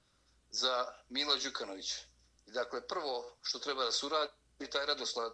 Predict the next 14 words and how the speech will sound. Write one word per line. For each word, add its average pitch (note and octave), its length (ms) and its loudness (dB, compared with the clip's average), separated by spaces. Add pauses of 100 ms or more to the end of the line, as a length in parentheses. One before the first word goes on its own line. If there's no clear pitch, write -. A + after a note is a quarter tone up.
redosled C3 360 -2
stvari D3 320 0
je C#3+ 60 -2
da C3 100 0
se - 220 2 (760)
smijeni C3+ 420 2
ta B2+ 140 4
gospođa G#2+ 480 -2 (400)
Radojević D#3 760 0 (840)
i E3 160 0
da C#3+ 100 2
se - 200 2
krene C#3+ 540 2
u, C3 380 -4